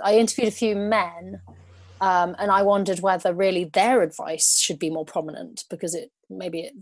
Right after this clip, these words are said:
they would, it sound better if it was coming from a fellow dad, I suppose, who'd been through it. Um, and that's also based on the rest of the book, 'cause the other book, the rest of the book is based on, like,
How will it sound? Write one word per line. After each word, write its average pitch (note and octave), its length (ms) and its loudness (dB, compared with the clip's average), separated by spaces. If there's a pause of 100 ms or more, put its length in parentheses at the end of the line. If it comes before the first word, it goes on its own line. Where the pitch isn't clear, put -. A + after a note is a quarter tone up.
they F3 100 -6
would, F3 240 -6
it D#3+ 220 -12
sound E3 380 -2
better F3+ 360 -4
if F#3+ 180 -14
it G3+ 60 -14
was G#3+ 140 -10
coming E3+ 320 -12
from E3 420 -16
a G#3 60 -18
fellow F3 520 -10 (300)
dad, F3 320 -8
I F3+ 80 -10
suppose, F3 400 -6
who'd F3 140 -10
been E3 200 -8
through E3+ 220 -10
it. - 280 -14 (540)
Um, E3+ 680 -2 (320)
and G3 140 -2
that's G3 200 4
also G#3 260 6
based F#3 260 2
on F3 80 0
the F3 60 -2
rest E3 200 0
of D#3 40 -10
the D#3+ 60 -12
book, - 240 0
'cause - 100 -10
the E3 60 0
other E3 140 0
book, D#3+ 180 -6
the F3 100 -2
rest F3 240 -2
of D#3 40 -14
the F#3 60 -6
book - 100 -12
is D3+ 80 -10
based D3+ 280 -8
on, D#3 100 -12
like, D#3+ 180 -16